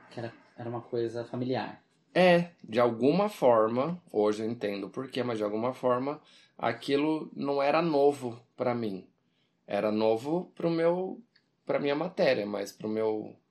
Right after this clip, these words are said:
Speaker 2: espírito era algo bem, bem batidinho. <laughs>
Speaker 1: Uma coisa tava ali já.
Speaker 2: Tava ali.
Speaker 1: Tá.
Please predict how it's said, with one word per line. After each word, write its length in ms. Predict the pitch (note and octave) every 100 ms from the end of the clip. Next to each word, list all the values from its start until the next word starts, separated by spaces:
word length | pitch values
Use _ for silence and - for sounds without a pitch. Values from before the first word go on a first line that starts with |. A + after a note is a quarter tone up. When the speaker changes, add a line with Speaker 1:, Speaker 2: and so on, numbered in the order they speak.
| _ _ _
Speaker 2:
espírito 800 | - - B2+ B2 C3 - E3 F3+ - _ _ _
era 240 | - A2+ A2+
algo 220 | A#2+ B2+
bem, 520 | B2+ B2+ D3 E3+ - _ _ _ _ _ _ _ _ _
bem 260 | - B2 C#3
batidinho. 680 | D#3+ E3+ F#3+ F3+ C3 A#2 A#2+ - -
<laughs> 200 | - - - E4+
Speaker 1:
Uma 180 | -
coisa 400 | - C3 A#2+ D3 - - - _ -
tava 240 | D3+ E3
ali 260 | F3+ C3 A2+
já. 180 | A#2+ G2+ - -
Speaker 2:
Tava 280 | F#2+ G#2 B2+
ali. 360 | F#3 D3 F#2+ - - - - - - - - - _ -
Speaker 1:
Tá. 240 | - -